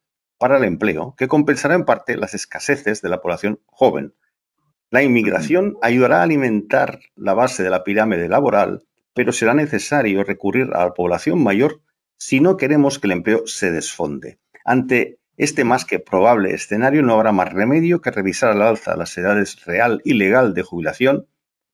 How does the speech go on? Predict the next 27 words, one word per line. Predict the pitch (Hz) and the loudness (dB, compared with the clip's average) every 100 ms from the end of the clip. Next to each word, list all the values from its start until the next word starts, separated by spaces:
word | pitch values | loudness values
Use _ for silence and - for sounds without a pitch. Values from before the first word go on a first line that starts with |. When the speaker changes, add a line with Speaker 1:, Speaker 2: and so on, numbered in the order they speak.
| - | -2
Speaker 1:
porque | 110 101 | 0 2
con | 101 | 0
esperanzas | 95 - 120 123 95 | 0 0 0 0 -2
de | 90 | 0
vida | 107 123 135 _ _ _ - | 2 2 0 _ _ _ -10
que | |
apuntan | 180 127 110 101 | -2 2 2 2
ya | 104 | 2
a | 95 | 2
los | 87 | -2
noventa | 85 98 147 151 - 73 - _ _ _ | -2 0 2 2 0 -8 -10 _ _ _
o | 107 | -2
más | 101 107 - | 0 0 0
años, | 82 98 139 175 - _ _ _ _ _ _ | 0 0 0 -4 -16 _ _ _ _ _ _
¿qué | 196 | 0
sentido | 196 185 92 85 147 | 2 2 2 0 0
Speaker 2:
Ujú. | - | 2
Speaker 1:
tiene | 143 139 | 0 0
jubilar | - 98 98 113 | 0 2 4 4
a | |
una | 113 98 | 2 0
persona | - - 120 110 | -4 -4 -2 0
a | |
los | 95 110 | 0 -2
cincuenta | - 92 104 113 104 | -4 -2 0 0 0
y | 80 | -4
tantos | 107 123 104 90 117 - | 0 2 2 0 -2 -4